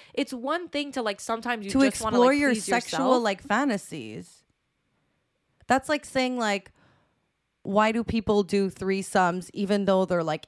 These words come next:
Speaker 2: in a s-, a happy relationship? It's just to, like,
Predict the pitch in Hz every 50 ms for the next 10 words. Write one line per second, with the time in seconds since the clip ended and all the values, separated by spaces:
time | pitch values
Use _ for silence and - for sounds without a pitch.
0 | _ - 196 196 185 180 175 165 - - - - - - 175 175 - - 185 180
1 | - - 175 170 165 - - 160 175 170 175 185 175 - - 117 - - 110 110
2 | - - - 220 - - - - 262 254 - - - 262 247 214 208 202 190 185
3 | 185 - - _